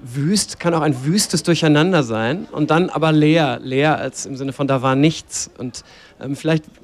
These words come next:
ja, vielleicht, äh, ist es, ist am Ende, könnte man sagen, wenn man, äh, versucht, sich zu orientieren, das eine vom anderen gar nicht so furchtbar weit entfernt. Äh, dieses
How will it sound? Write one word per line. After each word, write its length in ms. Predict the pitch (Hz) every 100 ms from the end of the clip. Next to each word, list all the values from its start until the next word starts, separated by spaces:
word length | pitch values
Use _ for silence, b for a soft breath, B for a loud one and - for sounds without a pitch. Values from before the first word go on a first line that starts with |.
| - - _ b b -
ja, 100 | 156
vielleicht, 300 | 175 156 170
äh, 80 |
ist 220 | 160 170 185
es, 140 | 160 -
ist 140 | 190
am 120 | 180 170
Ende, 200 | 180 190
könnte 200 | 180 170
man 160 | 160
sagen, 340 | 156 160 160 151
wenn 140 | 151
man, 300 | 147 139 143
äh, 200 | 90 135
versucht, 380 | - 127 165 190
sich 100 | 156
zu 120 | 143
orientieren, 680 | 135 131 - 185 180 151 139
das 160 | 139
eine 240 | 120 151 170
vom 140 | 151
anderen 200 | - 160
gar 120 | 135
nicht 120 | 147 -
so 280 | 143 131 -
furchtbar 380 | - 185 135
weit 160 | 120 113
entfernt. 580 | 117 - 131 110 110 -
Äh, 180 | 113 113
dieses 460 | 110 123 123 -